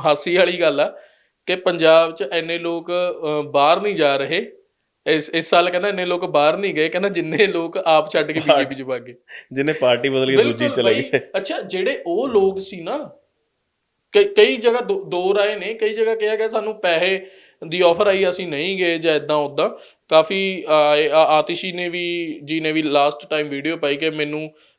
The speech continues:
Speaker 1: ਮੇਰੇ ਕਿਸੇ ਖਾਸ ਵੱਲੋਂ, ਅਹ, ਕਰਿਆ ਗਿਆ ਕਿ ਤੁਸੀਂ ਬੀਜੇਪੀ 'ਚ ਜਾਓ, ਨਹੀਂ ਤੁਹਾਡਾ ਕਰੀਅਰ ਖਰਾਬ ਕਰ ਦਾਂਗੇ।
Speaker 2: ਕਰੀਅਰ ਖਰਾਬ ਕਰ ਦਾਂਗੇ।
Speaker 1: ਠੀਕ ਆ,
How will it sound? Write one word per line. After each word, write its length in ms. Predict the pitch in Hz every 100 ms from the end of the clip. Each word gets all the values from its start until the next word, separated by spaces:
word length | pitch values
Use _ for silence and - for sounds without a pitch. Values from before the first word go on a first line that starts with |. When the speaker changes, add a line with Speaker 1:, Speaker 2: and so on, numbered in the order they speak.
| -
Speaker 1:
ਮੇਰੇ 160 | 160 160
ਕਿਸੇ 240 | 156 165
ਖਾਸ 380 | 160 151 147 151
ਵੱਲੋਂ, 400 | 147 156 170 160
ਅਹ, 1160 | - _ _ _ _ _ - 160 147 147 147
ਕਰਿਆ 400 | 143 156 147 147
ਗਿਆ 220 | 143 143
ਕਿ 160 | 143 156
ਤੁਸੀਂ 280 | 151 139 147
ਬੀਜੇਪੀ 460 | 139 135 139 143
'ਚ 140 | 139 135
ਜਾਓ, 340 | 139 135 139
ਨਹੀਂ 180 | 139 135
ਤੁਹਾਡਾ 200 | 139 143
ਕਰੀਅਰ 360 | 143 165 170 160
ਖਰਾਬ 300 | 147 139 135
ਕਰ 100 | 131
ਦਾਂਗੇ। 240 | 135 160
Speaker 2:
ਕਰੀਅਰ 180 | 156 151
ਖਰਾਬ 240 | 127 104
ਕਰ 100 | 101
ਦਾਂਗੇ। 280 | 98 95 90
Speaker 1:
ਠੀਕ 200 | 165 175
ਆ, 240 | 185 -